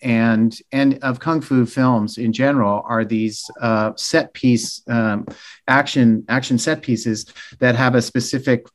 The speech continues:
sort of prop to them or, or, or something, uh, or location, which has a lot to do with how that action sequence plays out. So that's sort of our bigger goal, uh, kind of coming in. And then,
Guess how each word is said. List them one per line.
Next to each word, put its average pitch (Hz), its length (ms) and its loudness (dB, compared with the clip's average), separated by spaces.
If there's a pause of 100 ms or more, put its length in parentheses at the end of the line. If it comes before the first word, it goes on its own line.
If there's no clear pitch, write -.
sort 120 260 0
of 110 100 -6
prop 135 360 4
to 147 100 -2
them 123 340 2
or, 107 160 0
or, 110 340 -4
or 120 120 -6
something, 113 560 0
uh, 107 340 -4
or 117 180 2
location, 117 680 0
which 104 160 -6
has 110 180 -4
a 110 60 -4
lot 107 400 0
to 127 100 -4
do 110 260 0
with 101 280 -6 (420)
how 113 160 0
that 107 320 0
action 110 380 -2
sequence 110 340 -4
plays 104 320 -2
out. 104 300 0 (220)
So 139 420 6 (160)
that's 214 200 4
sort - 140 0
of 185 80 4
our 127 140 6
bigger 135 340 2
goal, 117 560 0
uh, 113 220 -4
kind 123 260 -2
of 107 80 -2
coming 120 320 4
in. 113 380 2 (260)
And 143 140 2
then, 190 280 0